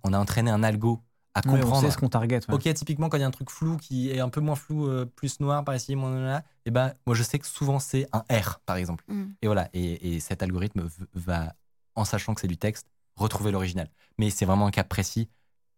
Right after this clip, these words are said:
Speaker 1: sur du dénudage,
Speaker 2: Ouais, parce
Speaker 1: laisse
Speaker 2: que
Speaker 1: tomber.
Speaker 2: là,
Speaker 1: C'est
Speaker 2: oui, parce que
Speaker 1: impossible.
Speaker 2: dans le ca-, mais surtout dans le cas d'un, d'un filtre comme ça où, où ça enlève une partie du corps ou je sais pas quoi, la vidéo elle est réencodée sur le device de la personne
Speaker 1: En
Speaker 2: qui
Speaker 1: plus,
Speaker 2: upload,
Speaker 1: ouais.
Speaker 2: elle est mise sur les serveurs de TikTok et la, la vidéo que ton device a en playback,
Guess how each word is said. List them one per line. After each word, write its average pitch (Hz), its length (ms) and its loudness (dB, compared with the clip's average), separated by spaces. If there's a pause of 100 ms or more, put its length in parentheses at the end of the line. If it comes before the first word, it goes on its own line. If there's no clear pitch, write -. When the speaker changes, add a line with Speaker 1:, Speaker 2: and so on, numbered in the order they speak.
(140)
Speaker 1:
sur 101 220 -2
du 95 160 2
dénudage, 98 500 4
Speaker 2:
Ouais, 180 80 4
parce 127 140 4
Speaker 1:
laisse 117 120 6
Speaker 2:
que 143 40 6
Speaker 1:
tomber. 135 120 6
Speaker 2:
là, 156 300 4
Speaker 1:
C'est 123 60 0
Speaker 2:
oui, 165 180 4
parce - 20 4
que - 60 4
Speaker 1:
impossible. 151 300 2
Speaker 2:
dans 165 100 6
le 156 120 4
ca-, - 160 0
mais 139 100 6
surtout 147 260 2
dans 160 140 6
le 123 60 4
cas 147 160 4
d'un, 127 180 4
d'un 120 140 4
filtre - 280 0
comme 123 200 4
ça 147 260 6
où, 120 180 2
où 139 80 0
ça 123 140 2
enlève 123 220 4
une 127 100 4
partie - 240 0
du 120 120 2
corps 135 180 2
ou 123 60 2
je - 40 -2
sais 117 60 -2
pas 113 100 0
quoi, 180 180 2 (340)
la 123 120 6
vidéo 139 340 6
elle 139 60 8
est 117 60 6
réencodée 135 440 6
sur 143 140 2
le 120 80 2
device 131 320 4
de 127 60 4
la 120 80 4
personne 135 320 2
Speaker 1:
En - 20 4
Speaker 2:
qui 98 80 2
Speaker 1:
plus, 113 80 4
Speaker 2:
upload, 180 320 2 (120)
Speaker 1:
ouais. 85 120 0 (100)
Speaker 2:
elle 139 200 4
est 139 80 6
mise 139 180 6
sur - 120 2
les 135 60 6
serveurs 127 200 4
de - 60 -2
TikTok 175 380 4
et 147 140 4
la, 127 180 6
la 139 160 6
vidéo 156 300 6
que 160 100 2
ton 135 160 4
device 139 440 4
a 143 280 2
en 120 120 0
playback, 135 440 2